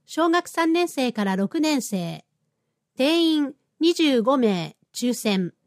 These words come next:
内容、化石になったうんちから大昔の生き物の暮らしが見えてくる。実物の化石を観察して、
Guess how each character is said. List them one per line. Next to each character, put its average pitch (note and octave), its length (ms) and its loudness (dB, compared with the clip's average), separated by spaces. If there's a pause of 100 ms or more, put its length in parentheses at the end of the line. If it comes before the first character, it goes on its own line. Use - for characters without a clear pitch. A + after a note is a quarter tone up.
(800)
内 C4+ 300 2
容、 C#4 400 0 (460)
化 B3+ 100 -2
石 F4+ 260 0
に F#4 120 4
な F#4 140 4
っ F#4 100 -6
た B3+ 160 2
う D#4 100 4
ん D#4 80 2
ち - 120 -14
か A3 120 -2
ら F#3+ 220 -2 (360)
大 E4 200 4
昔 F#4+ 340 0
の A#3 140 2
生 A3 120 0
き E4 120 0
物 D#4+ 200 2
の A#3 140 0
暮 B3+ 120 -4
ら A#3+ 100 0
し B3+ 120 -6
が A3 140 2
見 B3 160 2
え D#4 100 2
て A3 120 -4
く G3+ 120 -4
る。 F3 200 -6 (1000)
実 B3 260 0
物 F4 200 0
の D#4+ 120 4
化 D4+ 120 0
石 D4+ 300 -2
を C#4 100 2
観 C4 180 0
察 B3+ 280 -2
し - 100 -4
て、 - 180 -6